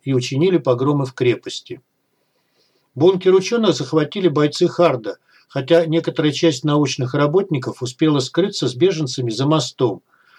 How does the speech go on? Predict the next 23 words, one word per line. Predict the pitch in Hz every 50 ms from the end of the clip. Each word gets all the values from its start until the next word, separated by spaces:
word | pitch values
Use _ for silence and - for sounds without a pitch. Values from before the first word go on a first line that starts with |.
| - - _ _
В | -
закрытой | 123 143 151 147 185 175 180 180 175
лаборатории | 165 170 165 160 170 175 180 175 - 226 214 185 139
остался | 127 127 - - 175 175 160 - - 151
её | 151 151
главный | 139 147 151 160 147 139 139 131 131
мозг, | 143 175 185 180 - - _ _ _ - - _ _
профессор | 131 139 135 135 190 196 190 - 185 170
Лиознов, | 180 180 170 160 143 131 123 123 123 123 117 110 - _ _ - _ _
из-за | - 127 123 123 147
проводимых | 143 - 143 143 147 147 139 139 151 147 143 131 -
работ | - 151 151 160 175 202 196 -
над | 147 135 131
сегментацией | - - 131 127 135 139 135 131 151 147 135 135 - 135 120
пространства | 123 131 135 131 - - 185 208 220 214 - - 143
посредством | - - 131 123 - 147 143 131 127 - - 131 120
влияния | 120 131 135 143 139 131 127 123 120
аномалий, | 123 127 135 147 170 190 196 175 127 - - _ _ - - - - _ -
за | 117 131
глаза | 120 135 135 139 131 127 180 196 190
получивший | - - 143 131 131 127 - 165 160 131 - 135 127
прозвище | 127 - 175 180 151 151 143 127 - 135
«Сегмент». | 123 - - 147 135 131 131 135 120 98 87 - - -